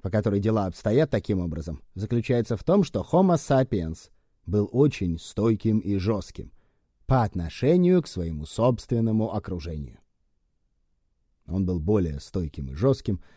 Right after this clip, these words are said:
чем динозавры, змеи и аллигаторы,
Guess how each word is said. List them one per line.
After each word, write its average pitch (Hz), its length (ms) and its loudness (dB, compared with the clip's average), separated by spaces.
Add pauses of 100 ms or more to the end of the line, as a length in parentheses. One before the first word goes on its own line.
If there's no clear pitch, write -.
(500)
чем 90 180 -2
динозавры, 101 640 2 (640)
змеи 110 520 0 (200)
и 82 100 -8
аллигаторы, 87 580 -4